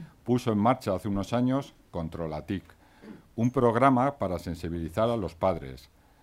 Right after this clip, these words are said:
a los educadores y a los jóvenes sobre las consecuencias que puede tener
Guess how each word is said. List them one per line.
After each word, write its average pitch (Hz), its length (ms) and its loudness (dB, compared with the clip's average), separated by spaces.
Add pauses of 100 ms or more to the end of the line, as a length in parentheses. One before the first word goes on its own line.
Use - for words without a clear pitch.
(140)
a 82 80 -8
los 80 220 -8
educadores 92 880 -4
y 98 80 -6
a 87 80 0
los 82 180 -6
jóvenes 85 480 -2 (280)
sobre 87 280 -4
las 80 160 -6
consecuencias 82 920 -6
que 82 160 -12
puede 104 280 -2
tener 117 420 -2